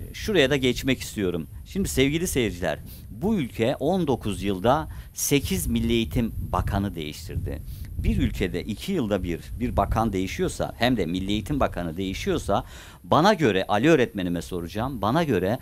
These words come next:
o ülkede eğitim sistemi diye bir sistem yoktur. O sistemde çocuklar iyi yetiştirilmezler. İnanın iyi yetiştirilmezler.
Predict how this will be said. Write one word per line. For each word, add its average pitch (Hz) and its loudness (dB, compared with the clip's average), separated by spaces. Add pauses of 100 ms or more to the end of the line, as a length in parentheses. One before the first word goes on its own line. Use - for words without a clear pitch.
(200)
o 156 6
ülkede 113 2
eğitim 107 -2
sistemi 92 -4
diye 87 -4
bir 131 -4
sistem 107 -2
yoktur. 90 -4 (380)
O 185 8
sistemde 110 2
çocuklar 120 2
iyi 110 0
yetiştirilmezler. 98 0
İnanın 139 4
iyi 98 -2
yetiştirilmezler. 85 -4